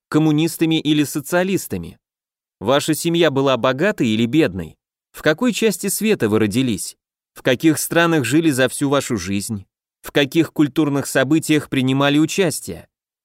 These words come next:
Какая еда вам больше нравится? Вы вегетарианец, всеядны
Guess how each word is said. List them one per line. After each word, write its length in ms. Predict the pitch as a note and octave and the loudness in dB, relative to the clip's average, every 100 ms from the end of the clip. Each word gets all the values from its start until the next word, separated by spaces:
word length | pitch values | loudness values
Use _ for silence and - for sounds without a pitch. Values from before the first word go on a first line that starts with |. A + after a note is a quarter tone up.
| _ _ | _ _
Какая 340 | B2+ A#2 D#3 | -4 2 4
еда 400 | D#3+ D#3+ F#3+ A3 | 4 2 2 2
вам 180 | E3 A2+ | 2 2
больше 280 | G2+ G2+ A#2+ | 0 -2 0
нравится? 600 | A#2+ B2 F2+ F2 - - _ _ _ _ - | 2 2 0 -4 -10 -14 _ _ _ _ -8
Вы 260 | G#2 C#3+ | 0 2
вегетарианец, 880 | C3 C3 C3+ C3+ A#2+ A2+ A#2+ C#3 - - _ - | 2 2 0 2 2 2 2 -2 -6 -14 _ -12
всеядны 720 | - A#2+ A#2+ E3+ D#3 A2+ D#2+ | -4 0 2 2 2 -4 -4